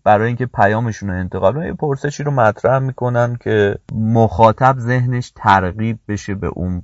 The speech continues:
برند. البته با اینکه من اونو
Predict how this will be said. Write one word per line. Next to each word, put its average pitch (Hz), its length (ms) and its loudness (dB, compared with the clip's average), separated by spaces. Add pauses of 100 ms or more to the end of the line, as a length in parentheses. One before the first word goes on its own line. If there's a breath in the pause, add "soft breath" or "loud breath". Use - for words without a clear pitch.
(100)
برند. 64 340 -2 (920 soft breath)
البته 165 800 6 (440)
با 135 140 6
اینکه 143 360 -2
من 120 380 -2 (140)
اونو 117 320 -6